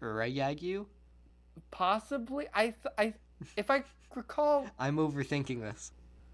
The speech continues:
Speaker 2: Hold on, I have the Wikipedia page open. Maybe that'll
Speaker 1: All right.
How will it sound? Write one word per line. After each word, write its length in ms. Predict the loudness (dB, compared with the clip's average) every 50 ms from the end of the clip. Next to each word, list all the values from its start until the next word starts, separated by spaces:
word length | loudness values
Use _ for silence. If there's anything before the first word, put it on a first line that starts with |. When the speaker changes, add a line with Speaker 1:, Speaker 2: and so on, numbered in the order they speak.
| -20 -16
Speaker 2:
Hold 360 | -14 -12 -6 2 4 8 8
on, 100 | 8 8
I 100 | 6 4
have 200 | 6 6 6 8
the 100 | 8 8
Wikipedia 520 | 8 6 4 2 0 0 2 2 2 2 2
page 540 | 0 -4 -4 -4 -6 -8 -12 -14 -14 -16 -16 -10 -4
open. 460 | -4 -4 -4 -4 -6 -8 -8 -10 -12 -16 -16 -10 -4
Maybe 220 | -2 0 0 2
that'll 300 | 2 4 6 6 6 6
Speaker 1:
All 60 | 6
right. 140 | 4 4 2